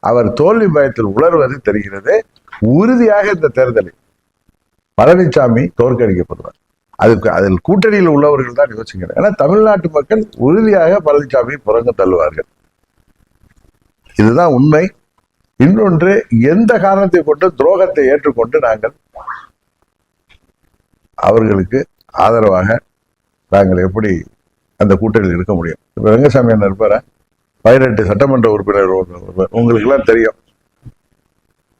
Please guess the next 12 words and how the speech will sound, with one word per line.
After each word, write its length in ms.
அவர் 240
என்ன 240
காரணத்துக்காக 600
வெளியேறினார், 600
எதனால 360
இன்னும் 240
தெரியும். 240
இன்னைக்கு 320
எவ்வளவு 240
ஸ்ட்ராங்கா 400
அவர் 180
தன்னுடைய 260